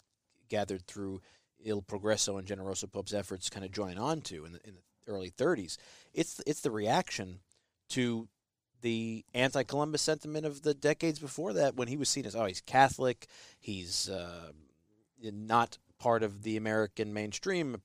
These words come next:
white Protestant mainstream," and there's huge movements to tear him down then. So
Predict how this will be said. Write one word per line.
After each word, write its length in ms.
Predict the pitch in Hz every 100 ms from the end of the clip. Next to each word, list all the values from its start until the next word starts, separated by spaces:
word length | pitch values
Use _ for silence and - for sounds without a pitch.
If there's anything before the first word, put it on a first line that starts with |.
| 110
white 260 | 107 104
Protestant 420 | 110 98 98 - 147
mainstream," 480 | 175 151 160 143 123 - - -
and 80 | 175
there's 120 | - -
huge 180 | 226 175
movements 300 | 262 208 -
to 60 |
tear 220 | 120 156 160
him 140 | 165
down 240 | 170 175
then. 220 | 170 240 92
So 300 | - 127